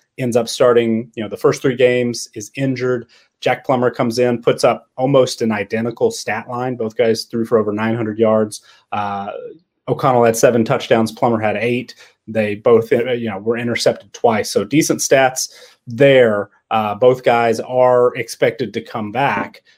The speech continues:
uh, and they've got other guys in the mix as well. Transfer, uh, who was on campus last year, Austin Bart-, Burton from U C L A, thought he might have an opportunity to win that job in the, the, uh, you know, late fall camp last year.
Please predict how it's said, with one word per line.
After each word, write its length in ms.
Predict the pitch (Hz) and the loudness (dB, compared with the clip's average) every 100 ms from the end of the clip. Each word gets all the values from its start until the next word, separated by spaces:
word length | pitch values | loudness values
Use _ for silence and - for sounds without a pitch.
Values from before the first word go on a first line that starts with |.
| - | -8
uh, 520 | 113 110 107 107 107 110 | -4 -2 -2 -4 -6 -6
and 280 | 117 110 110 | -6 -4 -2
they've 140 | 110 | -2
got 180 | 131 113 | 0 2
other 180 | 120 120 | 2 4
guys 280 | 120 110 123 | 4 2 0
in 80 | |
the 60 | 110 | -2
mix 240 | 113 113 | -2 -4
as 160 | 101 - | -8 -4
well. 240 | 120 113 | -2 -2
Transfer, 500 | 104 113 110 110 101 - _ _ | -4 -8 -6 -4 -6 -8 _ _
uh, 400 | 113 104 104 101 120 127 | -12 -10 -10 -10 -12 -8
who 100 | - | 0
was 260 | 135 131 123 | 4 6 6
on 220 | 135 117 | 4 2
campus 420 | - 127 - - | -2 -2 -2 -2
last 400 | 117 113 110 - | -2 -2 -4 -8
year, 400 | 117 123 110 101 - | -8 -4 -2 -4 -6
Austin 300 | 110 - 98 | -8 -8 -4
Bart-, 480 | 117 113 113 117 - | 0 0 -2 -6 0
Burton 300 | 131 120 110 | 0 -2 -6
from 160 | 117 | -4
U 120 | 117 | -2
C 160 | 117 123 | -2 0
L 160 | 110 113 | 2 2
A, 160 | 113 | 2
thought 240 | 113 117 110 | 2 -2 -2
he 100 | 117 | -4
might 200 | 110 113 | -4 -4
have 140 | 113 | -4
an 80 | 110 | -4
opportunity 500 | 110 - 117 110 107 | -6 -6 -4 -2 -4
to 80 | 107 | -4
win 200 | 113 110 | -2 -2
that 200 | 107 - | -2 -2
job 360 | 113 107 104 _ _ _ _ - | -2 -2 -6 _ _ _ _ 0
in 180 | 143 135 | 4 6
the, 280 | 123 113 110 139 | 8 6 4 0
the, 460 | 131 117 110 107 104 - | 4 6 6 2 -4 -8
uh, 540 | 135 120 - - - 135 | -8 -6 -8 -20 -20 -18
you 120 | 131 | -14
know, 120 | 107 107 | -12 -8
late 280 | 123 117 | -6 -4
fall 200 | - 117 | -2 -2
camp 380 | - 139 120 110 | -2 -4 -6 -4
last 420 | 120 113 107 - | -4 -2 -6 -10
year. 340 | 127 113 107 | -6 -4 -4